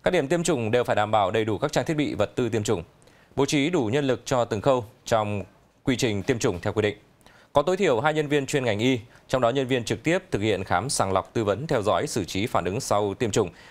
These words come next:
được tập huấn chuyên môn về tiêm chủng và tiêm vaccine covid mười chín. Tại mỗi dây chuyền tiêm chủng, các cán bộ tiêm chủng của trung tâm đều thông báo cho người được tiêm chủng về loại vaccine được tiêm chủng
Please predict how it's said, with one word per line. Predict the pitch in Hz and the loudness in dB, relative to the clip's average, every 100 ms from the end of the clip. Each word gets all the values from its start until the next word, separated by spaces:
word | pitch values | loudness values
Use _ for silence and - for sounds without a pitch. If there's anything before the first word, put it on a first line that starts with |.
| - | -6
được | 113 | -2
tập | 120 | 0
huấn | 113 113 | 0 -2
chuyên | 160 143 | 0 0
môn | 135 123 101 | 0 -2 -2
về | 98 | -2
tiêm | 98 110 | -2 -2
chủng | 110 85 | -2 -4
và | 87 | -4
tiêm | 85 95 | -4 -2
vaccine | 107 104 | -4 -6
covid | 90 98 104 | -6 -6 -6
mười | |
chín. | 82 90 104 - _ _ _ _ - _ - | -6 -6 -6 -12 _ _ _ _ -20 _ 0
Tại | 110 | 0
mỗi | 120 | 2
dây | 139 123 | -2 -2
chuyền | 120 98 | 0 0
tiêm | 107 117 | 0 0
chủng, | 123 87 - | 0 -2 -6
các | 117 | -4
cán | 92 | -2
bộ | 117 | -2
tiêm | 85 113 | -2 -2
chủng | 104 95 | -2 -4
của | 90 87 | -2 -2
trung | 107 | 0
tâm | 107 104 90 | 0 0 -2
đều | 95 85 | -4 -4
thông | 104 | -2
báo | 95 90 | -2 0
cho | 110 117 | -2 -2
người | 98 | -2
được | 90 | -2
tiêm | 113 | -4
chủng | 104 101 | -2 -4
về | 85 | -2
loại | 85 85 | -2 -2
vaccine | 131 - 123 | -2 -2 -2
được | 101 90 | -2 -4
tiêm | 117 | -2
chủng | 135 101 | 0 -2